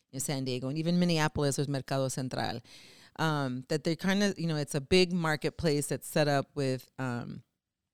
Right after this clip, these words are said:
you can get your groceries, your toiletries, your, uh, meats. You can sit down and eat, like, very,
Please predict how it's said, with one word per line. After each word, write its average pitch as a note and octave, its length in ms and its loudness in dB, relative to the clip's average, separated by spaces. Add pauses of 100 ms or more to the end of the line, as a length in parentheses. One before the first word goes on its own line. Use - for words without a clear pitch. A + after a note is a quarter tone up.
(360)
you C#3 80 -6
can D3+ 140 -4
get - 120 -8
your D#3 120 -4
groceries, G3 680 4
your E3 100 -2
toiletries, F3 1000 0 (140)
your, D#3+ 220 -6 (280)
uh, C#3 340 -2
meats. G3 760 0
You F3 120 -8
can D3 140 -4
sit E3+ 160 -2
down E3+ 200 2
and D3+ 140 -4
eat, F#3 220 -4
like, D3 220 -4 (120)
very, E3 560 0